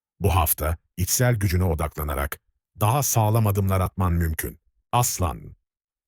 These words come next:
Bu hafta cesur ve özgüvenlisin. Özgüvenin zirveye çıkacak.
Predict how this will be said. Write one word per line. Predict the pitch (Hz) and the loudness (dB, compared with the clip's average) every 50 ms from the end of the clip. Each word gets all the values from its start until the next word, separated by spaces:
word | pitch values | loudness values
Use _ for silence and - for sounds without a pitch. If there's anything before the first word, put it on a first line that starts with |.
| _ _ _ _ _ | _ _ _ _ _
Bu | 104 135 160 151 | -2 0 0 0
hafta | 143 123 - - - 131 107 | 0 -2 -2 0 2 2 2
cesur | 80 104 110 101 - - 120 143 165 160 - - _ _ _ - - | 4 4 4 4 4 4 4 4 4 2 -2 -8 _ _ _ -2 0
ve | 123 127 104 | 2 2 4
özgüvenlisin. | 110 117 107 87 82 95 90 82 76 73 67 71 - - 65 55 50 - - _ _ _ _ _ _ _ _ _ _ _ _ - | 6 4 4 4 2 0 0 0 0 -2 -6 -6 -6 -6 -8 -8 -12 -14 -18 _ _ _ _ _ _ _ _ _ _ _ _ 2
Özgüvenin | 123 127 120 95 90 95 98 95 92 104 131 139 | 4 4 6 4 4 2 2 2 4 4 4 4
zirveye | 113 87 95 101 98 107 110 110 104 | 2 2 2 2 2 4 2 2 2
çıkacak. | - - - - 80 - 57 - - - | 0 -4 -8 -8 -8 -8 -10 -12 -14 -18